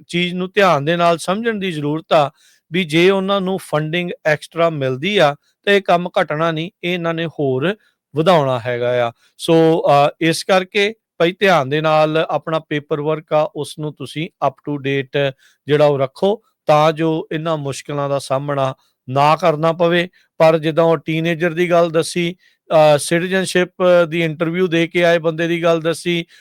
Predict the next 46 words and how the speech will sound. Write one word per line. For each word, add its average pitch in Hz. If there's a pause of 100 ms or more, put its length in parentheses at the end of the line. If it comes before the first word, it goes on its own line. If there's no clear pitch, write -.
(220)
ਅਦਾਲਤ 160
ਵਿੱਚ 185
ਕਿਸੇ 175
ਹੋਰ 170
ਮਾਮਲੇ 175
ਵਿੱਚ 175
ਬੰਦਾ 160
ਪੇਸ਼ 160
ਹੋਣ 175
ਲਈ 165
ਗਿਆ, 170 (300)
ਉਹਨਾਂ 214
ਦੀ 196
ਗੱਲ 170
ਦੱਸੀ, 160 (340)
ਅੜਿੱਕੇ 196
ਜੇ 185
ਕੋਈ 190
ਕਿਲਮਰ 175
ਵਰਗਾ 165
ਉਹਨਾਂ 170
ਦੇ 165
ਚੜ੍ਹ 160
ਗਿਆ, 180
ਜੇ 160
ਘੱਲਣਾ 151
ਹੋਇਆ 160
ਤਾਂ -
ਉਹਨਾਂ 175
ਨੇ 180
ਘੱਲ 160
ਤਾਂ 165
ਦੇਣਾ 143
ਆ। 202 (220)
ਬਸ 156
ਇਹੀ 170
ਆ, 185 (280)
ਅਰਦਾਸ 170
ਕਰੀਏ 180
ਵੀ 185
ਭਾਈ 180
ਇਹਨਾਂ 175
ਦੇ 170
ਨਾਲ 151
ਜਿਹੜਾ 151
ਸਾਹਮਣਾ 143